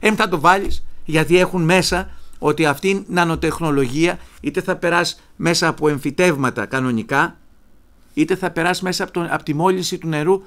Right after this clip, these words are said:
με νανοτεχνολογία. Τα γράφουμε αυτά. Τα γράφει στο βιβλίο Τυφώνος Παγκοσμιοποίησης. Δεν κάνω διαφήμιση στο βιβλίο, να μην το πάρετε ποτέ.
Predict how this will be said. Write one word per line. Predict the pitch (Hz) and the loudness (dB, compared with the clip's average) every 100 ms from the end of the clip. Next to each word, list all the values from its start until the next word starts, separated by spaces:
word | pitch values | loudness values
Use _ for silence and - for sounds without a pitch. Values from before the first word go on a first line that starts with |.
| - - | -10 -6
με | 170 175 | -2 0
νανοτεχνολογία. | 165 165 170 170 165 160 180 170 | 0 0 -2 -2 0 0 0 0
Τα | 143 | 0
γράφουμε | 143 170 208 208 156 | 0 2 0 -2 -8
αυτά. | 117 117 107 - - _ - _ - - _ _ _ _ _ _ _ _ _ _ | -10 -12 -16 -20 -20 _ -20 _ -20 -20 _ _ _ _ _ _ _ _ _ _
Τα | 160 | -2
γράφει | 151 202 - | 4 4 2
στο | - 180 | 0 0
βιβλίο | 170 165 214 | 0 0 0
Τυφώνος | 180 135 196 202 | 0 -2 -4 -2
Παγκοσμιοποίησης. | - 175 170 151 165 156 214 190 - - - | -4 -4 -4 -4 -4 -2 0 0 -2 -8 -4
Δεν | 190 | 0
κάνω | 226 247 233 | 2 2 2
διαφήμιση | 220 190 180 156 135 | 0 2 2 2 -4
στο | 131 131 | -6 -6
βιβλίο, | 120 113 110 | -4 -4 -4
να | 147 | -4
μην | 190 | -2
το | 196 | 0
πάρετε | 208 196 185 | 0 0 -2
ποτέ. | 175 202 180 | 0 0 0